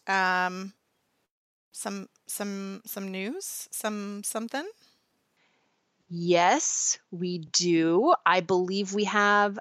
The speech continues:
Speaker 2: some thoughts that maybe are not rated G.
Speaker 1: I am so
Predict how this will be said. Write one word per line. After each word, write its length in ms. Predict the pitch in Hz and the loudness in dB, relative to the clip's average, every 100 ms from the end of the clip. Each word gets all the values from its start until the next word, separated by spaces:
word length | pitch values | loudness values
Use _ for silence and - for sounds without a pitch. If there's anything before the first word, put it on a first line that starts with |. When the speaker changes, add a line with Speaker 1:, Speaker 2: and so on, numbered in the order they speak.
| - | -2
Speaker 2:
some 540 | - 233 226 226 226 | 0 2 2 4 2
thoughts 520 | 226 254 247 - - - | 4 4 4 2 -4 -2
that 180 | 254 | 0
maybe 420 | 247 240 247 254 262 | 2 4 4 4 4
are 120 | 262 | 4
not 300 | 269 277 285 - | 4 2 0 -2
rated 420 | 277 269 277 254 | -2 2 0 0
G. 680 | 277 320 381 170 151 151 156 _ _ _ _ _ _ _ _ _ _ _ - - _ - | 2 4 4 4 4 2 0 _ _ _ _ _ _ _ _ _ _ _ -20 -20 _ 0
Speaker 1:
I 600 | 190 185 196 214 233 254 _ - | 2 4 2 0 -2 -6 _ -6
am 220 | 190 185 | -4 -4
so 880 | - - - 214 196 202 214 233 | -6 -6 -4 0 0 0 -2 -4